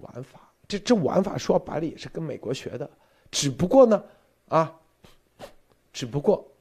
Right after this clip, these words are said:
他用加了一点中华文化而已在里头，啊，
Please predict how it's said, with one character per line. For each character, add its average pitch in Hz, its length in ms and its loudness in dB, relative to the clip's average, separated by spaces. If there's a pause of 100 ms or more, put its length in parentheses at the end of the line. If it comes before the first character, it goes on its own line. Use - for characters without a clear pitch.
(560)
他 - 140 -2
用 156 180 2 (260)
加 - 220 2
了 151 80 4
一 - 20 0
点 147 200 -6
中 135 140 -2
华 120 140 -6
文 113 200 -8
化 139 200 -8
而 101 80 -12
已 92 60 -20 (120)
在 123 120 -4
里 104 100 -8
头， - 160 -18 (840)
啊， 92 220 -14